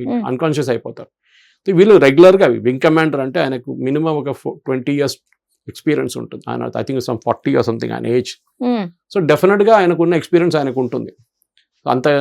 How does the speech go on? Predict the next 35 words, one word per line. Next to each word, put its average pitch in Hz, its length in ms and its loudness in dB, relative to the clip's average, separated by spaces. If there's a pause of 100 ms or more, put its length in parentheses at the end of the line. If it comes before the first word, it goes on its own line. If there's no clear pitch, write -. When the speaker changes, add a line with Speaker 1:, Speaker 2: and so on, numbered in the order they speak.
Speaker 1:
ఎక్స్పీరియన్స్ 165 400 0
లేని 156 160 2
వాళ్ళు 156 160 -2
ఇట్లా 139 140 -2 (100)
దాన్ని 123 220 0
పంపించారు. 117 380 -2 (240)
So 233 60 -6
Speaker 2:
Hmm. 120 100 -4
Speaker 1:
ఇప్పుడు 151 240 -4
జరిగిన 147 360 2
యాక్సిడెంట్‌లో 139 360 -6
కూడా 185 120 -6 (100)
కొంతమంది 185 440 4 (120)
ఏవియేషన్ 156 360 2
ఎక్స్‌పర్ట్స్ 143 380 -4
already 120 240 -2
అనలైజ్ 127 300 -2
చేస్తున్నారు, 170 400 -8
జీ 160 180 4
ఫోర్స్ 170 280 2
అంటున్నారు. 120 400 -6 (640)
జీ 147 160 6
ఫోర్స్ 170 280 2
ప్రాబ్లంలో 143 380 2 (100)
చాలా 135 240 4
మంది 165 240 2
పైలట్స్‌కి 139 440 -2
సడన్‌గా 147 400 0
అన్‌కాన్షియస్ 135 480 -2
అయిపోతారు 113 420 -8
పది 117 180 -2
సెకండ్, 131 320 -2
ఇరవై 120 220 2
సెకండ్లకి. 113 420 -10 (220)
Speaker 2:
Hmm. 247 160 -4